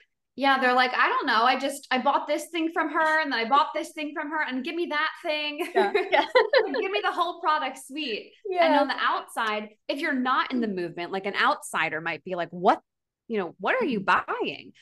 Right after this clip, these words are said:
Speaker 1: But once
Speaker 2: Mm-hmm.
Speaker 1: you're integrated into the community, you know the movement, it just makes sense,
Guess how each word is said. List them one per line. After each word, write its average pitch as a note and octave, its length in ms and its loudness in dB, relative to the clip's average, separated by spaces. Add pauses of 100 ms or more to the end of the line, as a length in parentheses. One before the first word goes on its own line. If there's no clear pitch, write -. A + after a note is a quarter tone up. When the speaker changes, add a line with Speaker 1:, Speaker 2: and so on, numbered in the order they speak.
Speaker 1:
But A#3 160 -2
once D#4+ 200 0
Speaker 2:
Mm-hmm. E4 60 -6
Speaker 1:
you're - 160 -6 (120)
integrated C4 640 -4
into A#3 180 -2
the G3 140 -6
community, F#3+ 460 -4
you G3 120 -6
know B3+ 240 2
the D#4+ 80 -4
movement, G3 360 -4
it G#3 80 -10
just - 220 -12
makes G3 300 -8
sense, B3 460 -4